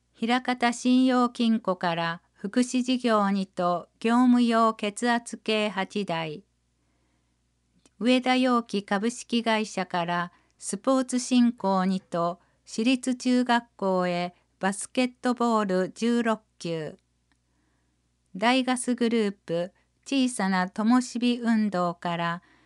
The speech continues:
児童福祉事業にと鉄棒一台。マルハン大東店から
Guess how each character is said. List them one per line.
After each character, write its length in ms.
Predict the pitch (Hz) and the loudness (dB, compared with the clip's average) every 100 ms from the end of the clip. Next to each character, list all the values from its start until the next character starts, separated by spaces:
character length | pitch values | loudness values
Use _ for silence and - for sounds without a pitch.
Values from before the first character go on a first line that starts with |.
| _ _ | _ _
児 160 | 185 196 | -4 0
童 260 | 254 254 | 2 0
福 240 | 247 233 254 | 0 -2 -4
祉 220 | 247 240 | -2 -2
事 160 | 247 240 | 0 0
業 340 | 226 202 190 | 2 2 2
に 200 | 190 185 | 0 -2
と 360 | - 180 175 - _ _ | -4 -2 -2 -6 _ _
鉄 320 | 202 202 254 | -6 -2 -2
棒 320 | 247 240 233 | 0 2 0
一 320 | 240 196 214 208 | -2 -6 -6 -4
台。 400 | 170 165 175 - _ _ _ _ _ _ _ _ _ _ _ _ _ | -4 -4 -8 -16 _ _ _ _ _ _ _ _ _ _ _ _ _
マ 160 | 190 208 | -2 0
ル 140 | 269 | 0
ハ 160 | 240 220 | 0 0
ン 180 | 208 196 | 0 0
大 240 | 226 233 | 0 0
東 320 | - 233 220 | -2 -2 -2
店 320 | - 185 180 | -2 -2 -2
か 200 | 180 175 | -4 -4
ら 260 | 170 170 | -2 -4